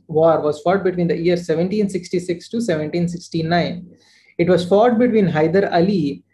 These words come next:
and Lord Macartney, who was the governor of Madras. Finally, a status quo Treaty of Madras was signed. However, in this, uh, first war of, uh,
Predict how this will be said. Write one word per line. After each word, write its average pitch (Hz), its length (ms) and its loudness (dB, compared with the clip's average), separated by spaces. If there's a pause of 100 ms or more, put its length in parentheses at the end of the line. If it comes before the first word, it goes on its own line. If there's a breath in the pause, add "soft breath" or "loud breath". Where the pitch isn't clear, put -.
(140)
and 147 400 0
Lord 190 280 4
Macartney, 165 840 0 (280)
who 165 60 -4
was 165 240 2
the 196 80 4
governor 160 440 0
of 175 180 -2
Madras. 143 480 -4 (400)
Finally, 214 460 4
a 165 100 -4
status 180 420 0
quo 196 240 0
Treaty 185 400 0
of 240 160 2
Madras 180 460 0
was 202 200 -2
signed. 143 480 -6 (1040)
However, 175 460 4
in 180 240 2
this, - 320 -2
uh, 160 300 4
first 196 280 0
war 175 280 4
of, 170 260 -2
uh, 147 300 0